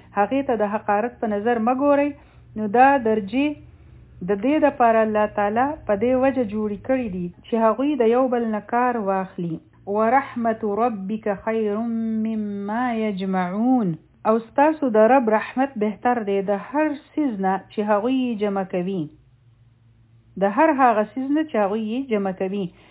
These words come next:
نو رحمت څه شی دی؟ دلته د دې نه مراد نبوت هم کیدی شي، د دنیا معیشت، خواړو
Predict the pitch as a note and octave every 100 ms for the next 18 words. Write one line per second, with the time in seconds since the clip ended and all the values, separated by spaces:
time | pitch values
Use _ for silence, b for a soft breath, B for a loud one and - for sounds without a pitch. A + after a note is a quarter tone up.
0 | b A3 A3+ A3+ - D#4 E4 - E4+ -
1 | G3 F#3 F#3 F3+ C4+ C#4+ B3 A3+ B3+ A#3+
2 | A3 G3+ G#3+ B3 G#3 G3 G3 G3 A3 C4
3 | C#4 C#4 C#4+ C#4+ C#4 - C#4 - F#3+ F#3+
4 | G#3+ G#3+ A3+ B3+ A3+ G3+ G#3+ - B3 B3+
5 | - b b b b b G#3+ G#3+ A3 C4